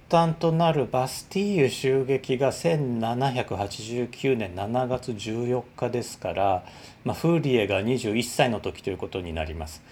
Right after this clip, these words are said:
なんとフーリエですね、偶然にもパリに来ていて、そこで、えー、革命に遭遇するんですね。えー、千七百九十八年、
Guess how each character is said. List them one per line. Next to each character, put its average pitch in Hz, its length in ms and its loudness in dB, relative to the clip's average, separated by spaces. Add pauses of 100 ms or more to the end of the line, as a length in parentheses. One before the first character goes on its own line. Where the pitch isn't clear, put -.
(380)
な 180 160 6
ん 180 60 -2
と 139 80 2
フ 208 280 2
ー 196 40 4
リ 117 140 2
エ 90 100 0
で 85 100 -4
す 104 120 -10
ね、 95 280 -4
偶 156 180 0
然 180 200 2
に 175 60 2
も 113 120 4
パ 180 200 -2
リ 180 100 -2
に 117 140 -4
来 - 120 -14
て - 140 -2
い 85 80 -6
て、 82 340 -2
そ - 160 -14
こ 139 140 -2
で、 131 320 2
え 101 240 -4
ー、 - 40 -14
革 - 280 -2
命 120 160 -2
に 110 160 -4
遭 127 280 0
遇 117 160 0
す 120 160 -2
る 113 120 0
ん 98 40 -4
で 87 100 -6
す - 100 -14
ね。 98 240 -4 (880)
え 135 140 4
ー、 - 20 -2
千 214 260 2
七 175 160 6
百 147 180 2
九 160 200 4
十 117 160 0
八 120 320 0
年、 107 240 2